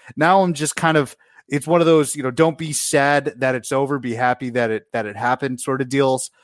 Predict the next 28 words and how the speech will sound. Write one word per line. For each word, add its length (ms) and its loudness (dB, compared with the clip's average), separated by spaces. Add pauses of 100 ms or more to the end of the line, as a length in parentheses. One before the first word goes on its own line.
(260)
Uh, 280 2
the 80 0
Final 340 4
Four, 500 2 (360)
really, 340 4
if 120 0
we 80 -6
take 200 -2
a 40 -6
step 240 0
back, 260 2
there 80 -2
was 100 -6
only 180 -4
one 320 -4
great 280 -2
game, 320 -6 (280)
but 180 0 (100)
it 160 -2
made 300 4
up 240 2
for 540 2
the 180 -8
other 280 -2
games 280 -2
that 160 0
were 80 -4
terrible. 580 -4